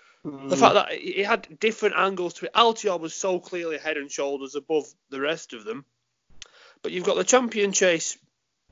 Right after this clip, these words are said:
Speaker 2: what, third So Royal, Grade One winning novice having his first start out of that company, and Bundoran won a Grade Two next time. It's, no, I, I disagree with you. The, the fact that Alt-,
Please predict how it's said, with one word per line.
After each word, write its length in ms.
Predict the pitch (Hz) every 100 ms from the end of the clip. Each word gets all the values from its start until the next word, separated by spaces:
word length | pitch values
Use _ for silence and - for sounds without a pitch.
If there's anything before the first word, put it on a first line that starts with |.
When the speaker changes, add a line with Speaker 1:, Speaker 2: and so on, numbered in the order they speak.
| -
Speaker 2:
what, 380 | 151 170 - -
third 420 | - 180 196 202
So 300 | - 190 170
Royal, 360 | 165 175 175 - _ _ - - -
Grade 300 | 220 214 175
One 120 | 156
winning 240 | 151 147
novice 320 | 156 156 160
having 200 | 156 147
his 140 | 143 -
first 280 | 156 147 -
start 220 | 139 135
out 140 | 131
of 60 | 127
that 180 | 131 -
company, 420 | 143 147 151 131 _ _ _ -
and 140 | 147
Bundoran 480 | 160 151 143 143 135
won 120 | 131
a 60 | 127
Grade 340 | 135 135 127
Two 220 | - 127 120
next 260 | - -
time. 280 | - 117 113 _ _ _ _ _ - - - - - - - - - - 120
It's, 320 | 143 165 170
no, 440 | 180 196 202 170
I, 240 | - - 165 175
I 40 |
disagree 480 | 180 180 180 170 170
with 140 | 156
you. 100 | 135
The, 160 | 139 165
the 120 | 165
fact 220 | 165 220 196
that 120 | 180
Alt-, 320 | 190 185 -